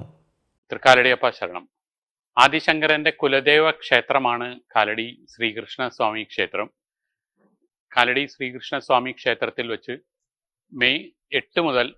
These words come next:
പന്ത്രണ്ട് വരെ അക്ഷയ തൃതീയ കനകധാര യജ്ഞം നടക്കുകയാണ്. ആദിശങ്കരൻ തൻ്റെ ബാല്യകാലത്ത് ഒരു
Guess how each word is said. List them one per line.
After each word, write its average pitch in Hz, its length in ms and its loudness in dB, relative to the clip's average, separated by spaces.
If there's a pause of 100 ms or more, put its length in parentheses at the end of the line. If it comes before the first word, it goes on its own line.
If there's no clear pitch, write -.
(460)
പന്ത്രണ്ട് 139 600 0
വരെ 120 320 -2 (1500)
അക്ഷയ 135 460 0
തൃതീയ 127 360 -4 (540)
കനകധാര 123 640 0 (340)
യജ്ഞം 113 460 -8
നടക്കുകയാണ്. 95 560 -6 (800)
ആദിശങ്കരൻ 147 680 0 (560)
തൻ്റെ 123 280 2 (460)
ബാല്യകാലത്ത് 117 800 2 (800)
ഒരു 123 180 -8